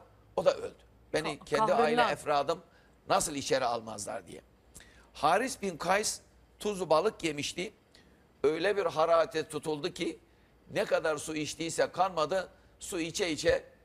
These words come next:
Speaker 1: çatladı, öldü.
Speaker 2: Tuzlu balıktan dolayı.
Speaker 1: Evet, evet. Peygamberimize şiddetle düşmanlık eden bu insanların
Speaker 2: Düşmanlık ve muhalefet edenler
Speaker 1: Evet,
Speaker 2: değil mi hocam?
Speaker 1: evet efendim. Her birinin başına bu haller geldi.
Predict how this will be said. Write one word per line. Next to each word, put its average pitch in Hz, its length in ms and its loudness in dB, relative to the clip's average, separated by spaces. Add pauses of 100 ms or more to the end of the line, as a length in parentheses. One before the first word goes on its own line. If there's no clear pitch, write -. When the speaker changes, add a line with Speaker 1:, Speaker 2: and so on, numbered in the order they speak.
(280)
Speaker 1:
çatladı, 156 460 -2
öldü. 113 320 -6 (200)
Speaker 2:
Tuzlu 247 400 -4
balıktan 247 580 -4
dolayı. 180 300 -6
Speaker 1:
Evet, 147 160 2
evet. - 200 -6
Peygamberimize 127 1000 -4 (580)
şiddetle 120 760 -4
düşmanlık 123 520 -6
eden 107 320 -4
bu 151 80 -6
insanların 120 760 0
Speaker 2:
Düşmanlık 226 460 -4
ve 269 60 0
muhalefet 233 480 2
edenler 190 300 2
Speaker 1:
Evet, 170 140 0
Speaker 2:
değil 330 100 0
mi 370 80 -2
hocam? 160 260 0
Speaker 1:
evet 127 100 -4
efendim. 113 240 -12
Her 180 260 -2
birinin 117 300 -10
başına 139 440 -2 (600)
bu 156 140 2
haller 113 360 -4 (680)
geldi. 131 480 2